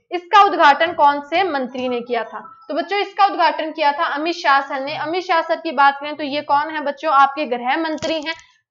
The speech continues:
कहां से? गुजरात, गांधीनगर से इनकी constituency रहती है। ठीक है, इतनी चीजें याद रखनी है। डीवी सदानंद गौड़े कौन है? आपके chemical fertilizer minister हैं, बेंगलोर north कर्नाटका यहाँ की constituency रहती है।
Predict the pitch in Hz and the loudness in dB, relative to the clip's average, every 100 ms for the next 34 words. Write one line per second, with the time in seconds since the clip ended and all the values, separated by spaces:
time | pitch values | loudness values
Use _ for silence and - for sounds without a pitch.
0 | - 294 320 349 403 302 277 277 269 311 | 0 2 2 2 0 0 2 4 6 4
1 | 294 269 285 302 302 311 330 311 320 311 | 2 0 0 -2 0 0 0 -6 -6 -4
2 | 254 254 269 262 269 262 311 277 277 302 | -4 -4 -8 -6 -6 -6 -4 -4 -4 -10
3 | 294 302 311 320 349 330 330 339 330 339 | -10 -10 -10 -4 -2 -2 -4 -6 -6 -6
4 | 285 240 269 285 311 311 339 349 _ _ | -4 -2 -2 -4 -8 -12 -12 -16 _ _
5 | 254 359 403 403 359 359 359 311 320 320 | 0 2 2 2 0 0 0 0 2 2
6 | 339 330 311 320 302 311 320 311 285 285 | 0 -2 -2 -2 -2 -4 -6 -2 -2 -2
7 | 285 339 339 269 285 269 262 302 302 302 | -4 -4 -2 -4 -2 -2 0 -2 -4 -8
8 | 349 302 320 254 269 277 302 320 285 285 | -10 -12 -8 -6 -6 -2 0 0 0 -2
9 | 302 294 254 254 254 285 294 277 262 269 | -2 -4 0 2 2 -2 -4 -4 -4 -6
10 | 285 240 240 254 254 262 269 269 269 302 | -6 -6 -6 -6 -6 -6 -4 -4 -6 -10
11 | 320 330 | -10 -16